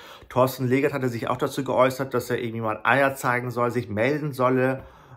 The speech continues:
ähm, und zu seinen Fehlern stehen solle. Äh, aber davor hatten sie Interviews gegeben, es war alles in Ordnung. Der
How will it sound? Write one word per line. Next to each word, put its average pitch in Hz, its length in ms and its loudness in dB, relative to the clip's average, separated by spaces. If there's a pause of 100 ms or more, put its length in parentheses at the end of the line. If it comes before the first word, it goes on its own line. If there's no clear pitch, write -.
(160)
ähm, 113 720 -2
und 123 220 -6
zu 120 100 -12
seinen 113 240 -2
Fehlern 151 400 -2
stehen 139 320 -4
solle. 123 560 0 (1120)
Äh, - 120 -4
aber 113 440 0
davor 131 420 2
hatten 139 160 -4
sie 123 100 -4
Interviews 175 420 -4
gegeben, 180 300 -4
es 165 100 -10
war 139 100 2
alles 131 180 0
in 151 120 -4
Ordnung. 143 680 -2
Der 120 200 -4